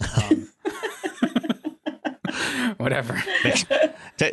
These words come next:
Speaker 2: make sure you take a GoPro or something out there, set it
Speaker 1: Yeah,
Speaker 2: up,
Speaker 1: oh, yeah,
Speaker 2: and,
Speaker 1: so everyone
Speaker 2: and,
Speaker 1: can
Speaker 2: uh,
Speaker 1: see.
Speaker 2: yeah.
Speaker 1: <laughs> It's always entertaining to get the big trucks
Speaker 2: We'll,
Speaker 1: in the
Speaker 2: we'll post,
Speaker 1: backyard.
Speaker 2: we'll post that f-,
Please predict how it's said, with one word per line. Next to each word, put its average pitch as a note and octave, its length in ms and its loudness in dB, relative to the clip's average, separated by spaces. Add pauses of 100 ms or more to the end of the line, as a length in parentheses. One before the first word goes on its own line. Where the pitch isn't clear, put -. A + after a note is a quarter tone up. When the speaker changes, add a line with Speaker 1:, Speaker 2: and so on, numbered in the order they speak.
Speaker 2:
make C3+ 140 2
sure E3 140 4
you B2+ 60 4
take B2 160 2
a A#2+ 100 4
GoPro A2+ 340 6
or G#2 120 6
something G#2 300 2
out G2 160 4
there, F#2+ 220 4
set G3+ 240 4
it F#3+ 40 6
Speaker 1:
Yeah, F#3 140 6
Speaker 2:
up, F#3+ 60 4
Speaker 1:
oh, - 20 4
yeah, E3+ 140 4
Speaker 2:
and, F3+ 80 4
Speaker 1:
so F#3 100 4
everyone F3+ 300 4
Speaker 2:
and, F#3 80 4
Speaker 1:
can F3+ 100 4
Speaker 2:
uh, - 20 4
Speaker 1:
see. E3+ 340 4 (440)
Speaker 2:
yeah. D#3 280 4
Speaker 1:
<laughs> - 40 2 (1300)
It's F#3+ 140 2
always D4 240 6
entertaining A#3 520 4
to F#3 40 4
get F#3 160 2
the E3 80 0
big E3+ 220 0
trucks C#3 240 4
Speaker 2:
We'll, C#3+ 80 6
Speaker 1:
in C#3 60 0
the - 60 4
Speaker 2:
we'll D#3 60 8
post, D#3 140 4
Speaker 1:
backyard. C3 200 6
Speaker 2:
we'll D#3 120 6
post - 120 4
that B2 200 4
f-, - 80 -6